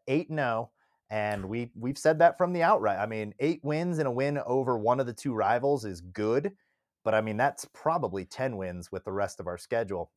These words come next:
Or we will be completely despondent and you won't be able to talk to us because we lost to Michigan State. So either way, next week, ought to have some fun.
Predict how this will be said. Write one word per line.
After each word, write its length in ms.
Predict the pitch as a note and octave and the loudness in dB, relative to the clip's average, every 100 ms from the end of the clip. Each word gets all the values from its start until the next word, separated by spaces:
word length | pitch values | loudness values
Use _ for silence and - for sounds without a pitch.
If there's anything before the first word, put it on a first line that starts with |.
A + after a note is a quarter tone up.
| _ | _
Or 300 | A2+ A#2 C3+ | 2 4 4
we 160 | C#3 C3+ | 4 2
will 120 | C3 | 0
be 160 | C3+ C3+ | 0 -4
completely 440 | C3+ A#2+ A#2+ A#2 | -6 -8 -8 -6
despondent 680 | A2+ - - G#2+ A2 B2 - | -10 -8 -2 0 0 -6 -8
and 140 | A2 | -8
you 60 | G#2+ | -4
won't 140 | A2 A2 | -4 -2
be 80 | |
able 220 | A2+ A2 A2+ | -4 -2 0
to 60 | |
talk 220 | C#3 C#3 - | 2 2 0
to 120 | E2+ | -6
us 220 | F2+ - | -8 -10
because 260 | F#2 G2+ F#2 | -12 -10 -6
we 80 | G2 | -4
lost 260 | F#2 F2 | -4 -6
to 60 | F2 | -12
Michigan 280 | F2 - F#2 | -16 -16 -20
State. 380 | - C3+ B2+ - | -6 -6 -6 -10
So 200 | G2 - _ _ _ _ D3 | -12 -12 _ _ _ _ 0
either 260 | F3 F#3+ | 6 8
way, 160 | G3 G#3+ | 8 8
next 280 | F#3 F3+ E3+ | 4 2 6
week, 240 | G3+ A3 _ - | 6 6 _ -2
ought 120 | A#2+ | 4
to 40 | |
have 140 | C3+ C3 | 4 4
some 140 | C3+ | 0
fun. 280 | C#3+ D#3 | 0 0